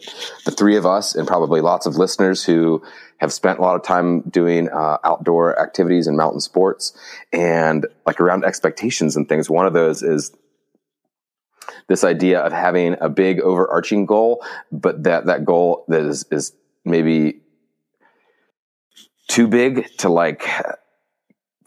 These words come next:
focus on really very much the time. And it's almost like, I think of it more of, like, a compass direction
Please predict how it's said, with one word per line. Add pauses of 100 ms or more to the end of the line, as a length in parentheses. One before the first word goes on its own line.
(320)
focus
on (300)
really
very
much
the
time. (520)
And
it's
almost
like,
I
think
of
it
more
of,
like,
a
compass
direction